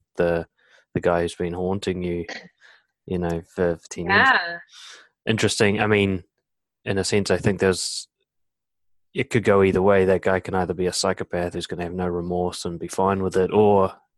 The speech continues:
Speaker 1: he's gonna be like, I used to work with guys like that a lot, uh, when I was in criminal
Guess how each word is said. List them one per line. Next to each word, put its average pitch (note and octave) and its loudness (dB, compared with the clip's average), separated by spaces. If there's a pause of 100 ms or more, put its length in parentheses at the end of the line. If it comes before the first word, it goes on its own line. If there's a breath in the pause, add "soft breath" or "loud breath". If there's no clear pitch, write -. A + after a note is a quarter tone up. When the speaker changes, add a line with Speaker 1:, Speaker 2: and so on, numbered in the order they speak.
(120)
Speaker 1:
he's F2+ -6
gonna F2+ -2
be F2+ -2
like, F2+ -2
I G2 4
used F#2 -2
to F2 -8
work F2+ -6
with F2+ -12
guys F2 -4
like E2 -8
that F2 -4
a E2 -6
lot, F#2 -2 (680 soft breath)
uh, F2 -6
when F2 -6
I F2 -6
was F2 -10
in E2+ -10
criminal E2+ -8